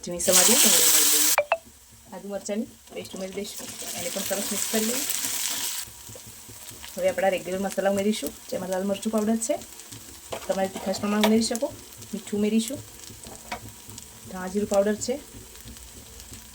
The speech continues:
હળદર પાવડર છે. લાસ્ટમાં ગરમ મસાલો ઉમેરીશું, લીંબુનો રસ ઉમેરી દઈશું. બાફેલા બટેટા છે જેને હાથેથી આ રીતે મેશ કરી અને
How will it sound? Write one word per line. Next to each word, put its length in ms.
હળદર 220
પાવડર 260
છે. 180
લાસ્ટમાં 400
ગરમ 180
મસાલો 280
ઉમેરીશું, 400
લીંબુનો 340
રસ 300
ઉમેરી 180
દઈશું. 420
બાફેલા 340
બટેટા 280
છે 200
જેને 240
હાથેથી 400
આ 80
રીતે 140
મેશ 280
કરી 180
અને 360